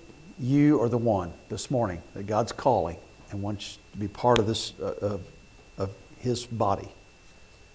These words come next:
then I want to invite you, that's this invitation, I want to invite you, in a moment, we're going to stand together, and I'm going to invite you to come take your stand right here with me. Now, the reason we do this,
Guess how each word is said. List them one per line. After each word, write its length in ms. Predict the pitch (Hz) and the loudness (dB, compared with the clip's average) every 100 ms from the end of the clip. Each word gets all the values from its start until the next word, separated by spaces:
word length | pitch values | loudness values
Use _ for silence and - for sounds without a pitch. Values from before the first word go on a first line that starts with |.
| - - - - - - - - - | -20 -20 -20 -20 -20 -20 -20 -20 -6
then 100 | 127 | 4
I 120 | 135 | 6
want 160 | 175 170 | 8 8
to 40 | |
invite 440 | 160 135 139 127 - | 4 6 6 6 0
you, 100 | 92 | -4
that's 260 | 110 - | -4 -4
this 180 | 131 - | -6 -4
invitation, 640 | 120 113 117 107 92 92 87 - 85 | -2 -2 -2 -4 -6 -12 -16 -16 -8
I 40 | |
want 140 | 117 | -4
to 60 | 117 | -2
invite 520 | 104 107 127 131 - | 0 2 2 0 -4
you, 200 | 98 90 | -4 -4
in 160 | 98 104 | -6 -2
a 40 | |
moment, 300 | 117 107 92 | 0 0 -2
we're 60 | 98 | -2
going 120 | 107 | -4
to 60 | 98 | -4
stand 280 | 123 117 | -4 -2
together, 320 | 131 113 95 95 | -2 -2 -2 -2
and 60 | |
I'm 60 | 98 | -4
going 100 | 104 | -4
to 60 | 101 | -2
invite 320 | 104 113 - | -2 -2 -4
you 40 | |
to 60 | 113 | -6
come 300 | 120 98 95 - - | -4 -6 -8 -14 -16
take 220 | - 113 - | -4 -2 -2
your 80 | |
stand 380 | 120 - 110 92 | -4 -4 -2 0
right 140 | 90 95 | -2 0
here 120 | 101 | -2
with 200 | 95 - | -4 -4
me. 180 | 95 82 - - - - - - | -6 -6 -12 -20 -20 -20 -20 -4
Now, 280 | 117 107 - - - 92 | 0 0 0 -8 -14 -6
the 80 | 107 | 4
reason 360 | 127 127 147 | 4 4 4
we 120 | 139 | 4
do 180 | 151 147 | 4 4
this, 460 | 95 87 90 - | 2 -4 -8 -12